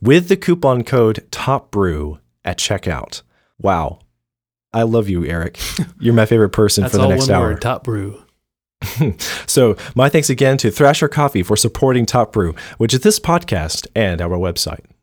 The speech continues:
Speaker 1: So back to American history, we have hot tea going down, coffee on the rise. And then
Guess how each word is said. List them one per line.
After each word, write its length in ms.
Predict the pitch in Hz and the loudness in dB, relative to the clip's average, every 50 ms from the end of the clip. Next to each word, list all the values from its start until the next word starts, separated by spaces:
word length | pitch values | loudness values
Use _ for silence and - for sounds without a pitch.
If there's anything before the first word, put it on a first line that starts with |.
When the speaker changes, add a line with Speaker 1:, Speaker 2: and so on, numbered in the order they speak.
| _ _ _ _ _ _ _ _ - - - - - - _ _ | _ _ _ _ _ _ _ _ -20 -20 -20 -20 -20 -20 _ _
Speaker 1:
So 380 | - - 135 123 117 110 107 - | 0 2 4 6 6 4 2 0
back 340 | 110 101 101 120 123 127 - | -4 -2 0 2 2 2 2
to 140 | - 131 110 | 0 0 2
American 380 | 101 101 101 101 101 - 95 | 2 2 2 2 0 0 -2
history, 600 | 92 98 107 - - - 101 98 98 113 131 135 - _ | 0 0 0 -2 -2 -2 0 0 0 -2 -4 -8 -10 _
we 240 | - 107 113 117 113 | -2 0 2 2 2
have 320 | 117 113 107 101 95 90 - - - - - - - - | 2 2 2 0 0 -4 -8 -16 -20 -20 -20 -20 -8 0
hot 240 | - 120 - - - | 2 2 2 2 2
tea 400 | - - 170 180 180 180 175 - - - | 0 0 2 2 2 0 -2 -6 -10 -4
going 300 | 120 117 110 107 104 101 | 0 2 2 4 2 2
down, 580 | 92 110 117 117 113 117 117 117 117 117 110 - _ _ _ _ | 2 0 0 2 2 2 0 0 0 -2 -4 -8 _ _ _ _
coffee 680 | - - 113 107 101 - - 113 104 101 101 98 98 98 - - | -8 -2 0 0 0 0 -2 -2 -2 0 0 0 -2 -4 -4 -4
on 220 | 101 98 98 98 104 | -2 0 2 2 2
the 100 | 110 113 | 2 2
rise. 580 | 110 104 92 87 87 85 85 85 90 - - - - - - - - - - _ - | 2 2 2 0 0 -2 -2 -2 -4 -4 -6 -8 -10 -18 -18 -18 -20 -20 -20 _ -4
And 160 | 110 113 110 | -2 -2 0
then 380 | 110 120 120 120 117 113 113 | 2 2 2 4 2 2 2